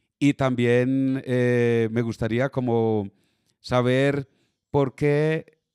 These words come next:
lo cambiaron, si, cuál era la, la ganancia, porque me da la impresión de que cuando nosotros hablamos de diciembre,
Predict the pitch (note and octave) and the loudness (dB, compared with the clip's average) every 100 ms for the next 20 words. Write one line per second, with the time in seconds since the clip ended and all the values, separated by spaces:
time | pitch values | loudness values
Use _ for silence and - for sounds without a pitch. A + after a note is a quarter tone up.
0 | - D#3 C#3 B2 C3+ G3 C#3 G#2 F#2+ - | -2 0 0 -2 0 2 2 -2 -6 -10
1 | _ - A#2 G#2 - C3 C#3+ D3+ D3+ C3 | _ -6 -4 -4 -2 0 2 0 0 0
2 | A#2 A#2+ A2 A2+ D3+ D#3 A#2+ A#2 G#2+ A#2 | 0 -2 -2 -4 -4 -4 -4 -6 -6 -2
3 | A#2 A#2+ C#3+ C#3+ B2 A#2+ A#2 C3+ - A#2+ | 0 0 -2 -4 -4 -4 -2 -4 -4 -4
4 | - A#2+ A#2 A#2 A2+ D3+ C#3+ A#2 A#2+ C#3+ | -4 -6 -4 -4 -2 -2 -2 0 0 -2
5 | C3 B2 G2+ _ _ - C#3+ A#2+ D3+ D3+ | -2 -4 -4 _ _ -2 0 2 0 0
6 | C3 C3 C3 | -2 -6 -8